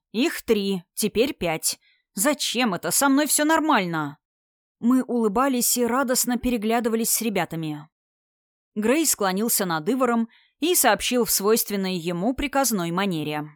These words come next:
«Вставать нельзя. Сейчас принесут носилки. Побереги силы. Это временно. До госпиталя». «Какого ещё госпиталя?» возмутился Ивар.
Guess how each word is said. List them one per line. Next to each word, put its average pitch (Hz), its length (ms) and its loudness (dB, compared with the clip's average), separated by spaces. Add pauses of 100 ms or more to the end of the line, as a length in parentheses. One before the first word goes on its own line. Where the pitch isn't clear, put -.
(500)
«Вставать 220 580 2
нельзя. 190 720 2
Сейчас 220 520 2
принесут 226 480 0
носилки. 170 680 -2 (220)
Побереги 247 500 2
силы. 156 480 -2
Это 233 240 2
временно. 175 640 0 (120)
До 233 180 2
госпиталя». 160 800 -2 (420)
«Какого 294 480 0
ещё 320 380 2
госпиталя?» 170 760 -2 (260)
возмутился 196 640 0 (120)
Ивар. 156 300 -6